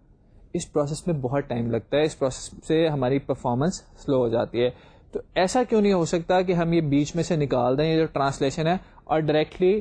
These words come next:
ڈیٹا بیس سے بات کر لیں؟ یعنی کہ کیوں نہ ہم فرینچ سیکھ لیں اور ڈائریکٹلی فرینچ والوں سے بات کر لیں، ذرا بات بھی اچھی سمجھ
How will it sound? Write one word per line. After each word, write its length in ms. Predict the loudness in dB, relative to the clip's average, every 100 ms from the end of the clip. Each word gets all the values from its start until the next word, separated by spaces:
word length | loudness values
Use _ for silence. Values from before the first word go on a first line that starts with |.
| -2
ڈیٹا 260 | -2 0 0
بیس 200 | 0 -2
سے 100 | -2
بات 280 | -2 -4
کر 80 | -6
لیں؟ 120 | -4
یعنی 300 | -2 0 0
کہ 100 | 0
کیوں 160 | 0 0
نہ 60 | 2
ہم 160 | 0 -4 -2
فرینچ 240 | -2 -2
سیکھ 320 | -2 -2 0
لیں 80 | -2
اور 160 | 0 0
ڈائریکٹلی 360 | 0 0 -2
فرینچ 300 | -2 -4 -2
والوں 160 | -2 -2
سے 100 | 0
بات 240 | 0 0
کر 80 | 0
لیں، 120 | 0
ذرا 120 | 2 2
بات 280 | 0 0
بھی 120 | 0 -2
اچھی 200 | -2 -4
سمجھ 260 | -2 -2